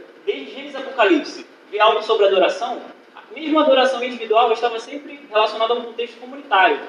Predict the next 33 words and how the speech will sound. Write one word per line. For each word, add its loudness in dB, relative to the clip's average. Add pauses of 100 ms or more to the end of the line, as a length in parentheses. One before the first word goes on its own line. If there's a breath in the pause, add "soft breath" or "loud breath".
(480)
Então, -6
por -14
isso, -2 (100)
antes 2
de 0
entrar 4
principalmente -6
no -8
aspecto -12
da -6
adoração 0
em -20
si, -16 (240)
quero 2
tra-, 2
tratar 2
um -4
pouco -2
desse -4
aspecto -14
comunitário, -2 (460)
né? -10 (100)
E -4
eu -10
poderia 4
começar -2
fazendo -4
a -6
pergunta -10
pra -6
vocês. -12 (320)
Por -18
que -4